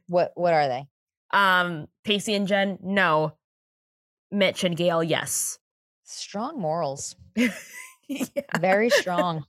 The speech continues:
Speaker 2: <laughs> Yeah. Yeah, yeah,
Speaker 1: Wow.
Speaker 2: yeah.
Speaker 1: Put
Speaker 2: Yeah.
Speaker 1: that on a, a letterboard or something.
Speaker 2: Tell, w-, we can get Jennifer to do the mugs. <laughs> I'm, I'm looking up and off screen 'cause
Speaker 1: I am
Speaker 2: she's
Speaker 1: too.
Speaker 2: here.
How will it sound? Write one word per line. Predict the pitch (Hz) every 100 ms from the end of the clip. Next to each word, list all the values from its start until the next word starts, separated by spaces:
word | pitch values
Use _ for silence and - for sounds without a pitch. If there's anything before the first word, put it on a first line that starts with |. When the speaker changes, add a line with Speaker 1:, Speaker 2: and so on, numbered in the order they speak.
| 294
Speaker 2:
<laughs> | -
Yeah. | 262 - 247 - - - 571 453 214
Yeah, | 185 170 147
yeah, |
Speaker 1:
Wow. | 156
Speaker 2:
yeah. | 165 - 180
Speaker 1:
Put | - _ _ _
Speaker 2:
Yeah. | 196 214 247
Speaker 1:
that | 247
on | 226 208
a, | 180 165 143 -
a | 170 160
letterboard | 165 185 156 151 143
or | 143
something. | 147 147 135 147 - - - - _ _ _ _
Speaker 2:
Tell, | 254 294 - 254 - _
w-, | - 247 -
we | 165 277
can | 302
get | 311 277
Jennifer | 269 269 240 220 202 - _
to | -
do | 196 214
the | 190 180 190
mugs. | 202 170 139 - - _ _ _
<laughs> | _ _
I'm, | 226 220 254 -
I'm | 262
looking | 269 294 269 -
up | 247 -
and | 277 -
off | 240 277
screen | - - 294 285 330
'cause | -
Speaker 1:
I | 285
am | 622 698
Speaker 2:
she's | 285
Speaker 1:
too. | 359
Speaker 2:
here. | 254 220 - -